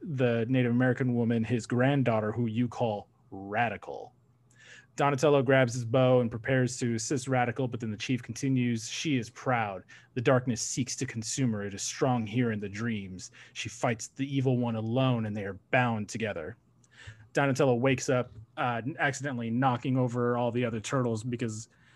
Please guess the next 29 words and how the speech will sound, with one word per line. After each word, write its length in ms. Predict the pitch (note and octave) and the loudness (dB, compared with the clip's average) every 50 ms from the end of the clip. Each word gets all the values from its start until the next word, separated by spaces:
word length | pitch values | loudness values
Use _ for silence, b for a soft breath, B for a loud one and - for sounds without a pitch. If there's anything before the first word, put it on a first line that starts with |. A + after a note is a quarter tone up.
| b b b | b b b
uh, 220 | B2 A#2 A2+ A2 G#2+ | -2 0 0 0 -2
this 240 | A#2 B2 B2+ B2 | 0 0 0 0
was 120 | B2+ A#2+ A#2 | 0 0 0
all 140 | B2 A#2 A2 | 0 0 0
happening 480 | - - B2+ A#2 - - A#2 A2 A2 | 0 -2 -2 -4 -4 -8 -8 -8 -8
in 60 | G#2+ G2+ | -8 -10
his 140 | G2+ G2 - | -12 -12 -12
dream. 440 | - - B2+ A#2+ A2+ G2+ F#2+ G2 - _ _ _ _ _ _ _ _ _ _ _ _ _ _ _ _ - - _ | -8 -6 -6 -4 -4 -6 -10 -14 -18 _ _ _ _ _ _ _ _ _ _ _ _ _ _ _ _ -20 -14 _
But 140 | - C3 B2+ | -2 0 2
meanwhile, 440 | C#3+ E3 F3 E3+ D3 C#3 C#3 D3 D3 | 4 4 4 4 4 2 2 2 2
Donatello's 500 | B2 C#3 C3+ C3 B2+ C3 D3+ C3 C3 C3 | 2 2 2 2 2 2 2 0 2 2
dream 320 | B2+ A2+ A#2+ B2+ B2+ A#2 A2 | 2 2 2 2 2 2 2
was 380 | G#2+ A#2 C3+ F3 G#3 F#3+ D3+ | 2 4 4 4 4 2 0
real. 420 | B2 A#2+ A#2 G#2+ G#2+ G2+ A#2 C3 B B B B B B | 0 0 0 0 0 -2 -4 -6 B B B B B B
We 80 | A#2+ | -6
find 280 | A#2 - C3+ C3 B2+ C3 | -2 0 0 0 2 0
out 160 | B2+ B2+ C3 | 0 -2 -2
that 120 | A#2+ A2+ | -4 -4
Complete 300 | - A#2 A2 - D3+ B2 | -4 -4 -4 -4 -4 -2
Carnage 280 | - C#3 B2+ B2+ B2+ A2+ | 0 0 2 2 0 -2
and 120 | A2+ A2 A2+ | -2 -2 2
Radical 420 | B2 C#3 C#3+ C#3+ C3+ C3 A#2+ A#2+ | 2 2 2 2 0 0 0 0
are, 140 | A2+ G#2+ G#2 G#2+ A#2+ - _ _ _ _ - F3 D3 D3+ | -2 -4 -6 -8 -12 -18 _ _ _ _ -12 -10 -8 -6
have 240 | C3 - B2 A2+ G#2+ | -2 -2 -2 -2 -4
fallen 520 | G#2+ - - - D3+ C3+ C3 B2+ B2 A#2+ - | -8 -14 -6 0 2 2 4 4 2 0 0
out 300 | - C3+ D3 E3+ E3+ - | 0 2 2 2 0 -2
of 180 | C#3+ B2 A2 G#2+ | -4 -6 -6 -6
the 80 | A2 | -8
dream 480 | A#2 A2 - G#2+ G#2 G2 G2 G2 A#2 C3 | -8 -8 -8 -12 -12 -12 -12 -12 -14 -14